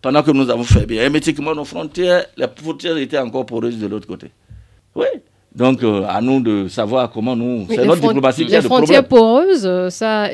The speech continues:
Speaker 2: pas besoin de les fermer, c'est, c'est tout ouvert. Donc, euh,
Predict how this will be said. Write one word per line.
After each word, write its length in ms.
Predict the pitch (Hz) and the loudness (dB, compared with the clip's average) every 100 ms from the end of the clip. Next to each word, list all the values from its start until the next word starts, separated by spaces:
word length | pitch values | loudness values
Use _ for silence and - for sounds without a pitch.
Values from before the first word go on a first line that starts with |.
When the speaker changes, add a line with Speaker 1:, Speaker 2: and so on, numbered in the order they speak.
| 190 | -2
Speaker 2:
pas 140 | 269 220 | 0 2
besoin 240 | 208 220 | 2 0
de 80 | 208 | 0
les 100 | 214 | -2
fermer, 460 | 240 214 233 202 - | -2 -2 -2 -4 -6
c'est, 240 | 180 - | -14 -16
c'est 220 | - 185 180 | -16 -16 -12
tout 220 | 226 233 | -10 -8
ouvert. 400 | 220 262 208 110 113 113 - _ _ _ - 143 | -6 -4 -6 -10 -16 -20 -20 _ _ _ -20 -12
Donc, 360 | 202 196 190 - | -8 -8 -10 -10
euh, 600 | 180 175 170 165 165 | -8 -6 -6 -8 -10